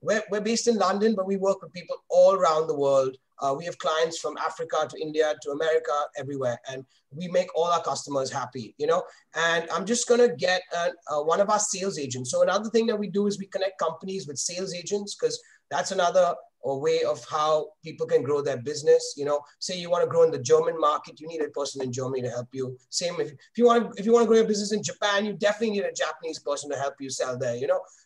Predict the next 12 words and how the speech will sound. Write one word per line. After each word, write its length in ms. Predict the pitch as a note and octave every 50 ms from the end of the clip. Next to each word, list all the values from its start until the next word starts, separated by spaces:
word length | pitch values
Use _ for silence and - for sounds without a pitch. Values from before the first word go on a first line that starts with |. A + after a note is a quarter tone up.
| _ -
So, 360 | - A#3+ B3 A#3 A#3+ - - - _ -
so 160 | - A3 A3+
that's 240 | A3+ G#3 G3 - G3+
another 240 | A3 G3+ G#3 A3
thing 180 | G#3 G#3+ G#3+ G#3+
that 140 | G3+ G3 F#3+
we 100 | G3 F#3
do, 180 | D#3+ F#3 F#3 F#3
is 120 | F3 D#3+
we 80 | F3+ E3+
work 300 | D#3 E3 E3 E3+ - - - _
with 160 | D#3 D#3 -